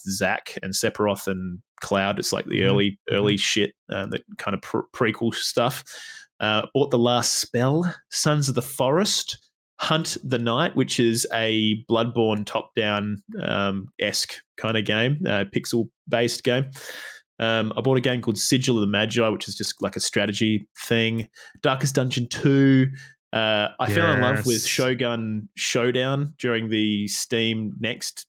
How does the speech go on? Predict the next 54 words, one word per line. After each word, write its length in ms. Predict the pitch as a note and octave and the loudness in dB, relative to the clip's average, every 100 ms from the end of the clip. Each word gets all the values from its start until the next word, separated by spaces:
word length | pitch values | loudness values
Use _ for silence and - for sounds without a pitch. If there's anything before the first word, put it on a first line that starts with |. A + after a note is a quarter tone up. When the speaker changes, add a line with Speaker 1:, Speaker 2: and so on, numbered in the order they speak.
| - | -4
Speaker 1:
demo, 420 | A#2+ C3+ D3 D3+ _ - | -2 0 -2 -2 _ -6
um, 240 | A2 G#2 | -4 -4
so 140 | G2+ A2+ | -2 -2
I 20 | |
bought 180 | A#2+ A2+ | 0 0
that 120 | A2+ | 0
as 140 | G2+ | 0
well. 280 | B2 B2 C3+ - - - - | 0 -2 -4 -14 -18 -20 -4
Bought 180 | C3 B2 | -4 0
One 180 | C3 C3 | -2 0
Piece 260 | C3 A#2 - | -2 -2 -2
Odyssey 580 | A#2 B2+ - C#3+ D3 - _ _ | -2 -2 0 -2 -2 -8 _ _
for 100 | C#3 | -6
Steam, 540 | - C#3+ C#3 C#3 C#3 - _ _ - | -4 -2 0 0 -2 -8 _ _ -6
and, 460 | A2+ A2+ A2 G#2+ | -2 -2 -2 -2
um, 540 | A2 G#2 G#2 G#2 G#2 D3 | -2 0 0 -2 -6 -4
yeah, 140 | A2+ A2+ | -4 -2
pretty 140 | B2+ | -6
keen 220 | - A#2+ | -2 -4
to 40 | G#2+ | -2
give 120 | G#2+ | -2
that 100 | A2 | -2
one 100 | A2 | -4
a 60 | |
crack, 280 | G2+ - A2 _ - | -4 -4 -4 _ -10
Pav. 280 | A#2 B2 - - - - _ | -4 -4 -6 -20 -20 -20 _
And 180 | A#2+ A2+ | -4 -2
I 60 | A#2 | -2
also 200 | B2+ B2+ | -2 -2
bought 260 | A2+ A2 - | 0 0 0
Ob-, 220 | A2 G2+ | -2 -2
Obra 300 | A#2 G#2+ G2+ | -4 -2 -4
Dinn 260 | G2 G2+ F#2 _ | -2 -4 -6 _
'cause 140 | - G#2 | -8 -6
I've 140 | G#2 | -4
never 120 | A#2 | -4
played 380 | A2 - G#2 G2+ | -4 -4 -4 -4
that, 240 | G2 F2+ - - | -4 -4 -6 -10
uh, 240 | A#1+ - - | -8 -6 -6
and 400 | G#2+ G#2 G2+ G2+ | -4 -4 -4 -8
it's 120 | - | -8
got 240 | - G2 - | -6 -6 -4
fucking 220 | B2 A2+ | -8 -4
good 140 | A2 | -4
reviews, 420 | G2 F2+ G2+ E2+ - | -4 -2 -2 -2 -4
so 140 | G2 | -4
I, 60 | G2+ | -4
I 240 | - - - - | -6 -12 -12 -8
figured 240 | A2 G2 | -6 -6
I 60 | F2 | -6
should 260 | - G2+ | -6 -6
play 180 | - G2 | -4 -4
it. 60 | - | -4
So, 280 | - - F#2+ | -8 -8 -8